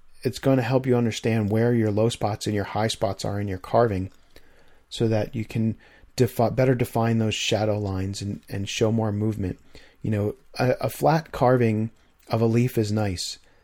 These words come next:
but it's even more visually interesting when you can show some flow where you have, you know, sections going behind other sections and, and really show that in detail. Um, and that's sort of that next level of carving once you,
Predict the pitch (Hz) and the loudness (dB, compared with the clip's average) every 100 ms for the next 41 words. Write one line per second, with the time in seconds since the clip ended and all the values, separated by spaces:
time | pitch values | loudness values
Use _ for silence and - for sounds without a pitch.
0 | _ _ - 120 107 107 - - - _ | _ _ -2 0 2 0 -8 -20 -20 _
1 | 139 139 131 120 110 117 120 127 110 113 | 2 4 4 2 2 2 4 4 4 0
2 | 110 104 101 101 - - - - 120 - | 0 0 -2 -4 -10 -20 -12 -4 -2 -2
3 | 107 - 101 98 92 _ _ _ _ 110 | -6 -4 -4 -4 -8 _ _ _ _ -4
4 | 104 107 113 110 104 - - - - 113 | -2 -2 -4 -4 -4 -6 -10 -10 0 2
5 | 113 107 101 - 113 113 104 98 95 - | 2 -2 -4 -6 -2 0 0 -2 -6 -12
6 | _ _ _ 107 104 107 104 104 104 - | _ _ _ -4 -2 -2 -2 -4 -6 -10
7 | 107 95 104 - 113 - - 101 95 - | -8 -6 -6 -2 -2 -2 -4 -4 -4 -4
8 | 104 104 104 113 104 104 101 104 95 - | -2 -4 -6 -4 -2 -2 -2 -2 -4 -4
9 | 92 - 98 101 90 90 - - - 95 | -8 -8 -8 -8 -8 -10 -14 -20 -12 -6
10 | 98 107 101 - 107 98 92 95 92 95 | -2 -2 -2 -2 -2 -2 -2 -4 -6 -8
11 | - - - - - - - - 104 107 | -10 -10 -12 -16 -20 -20 -12 -6 -2 -2
12 | 107 - - 104 98 98 90 98 95 - | -2 -4 -4 -4 -4 -6 -6 -6 -6 -4
13 | 104 107 95 95 - 107 101 95 98 95 | -4 -2 -4 -8 -6 -4 -2 -4 -6 -8
14 | - 98 92 | -6 -6 -8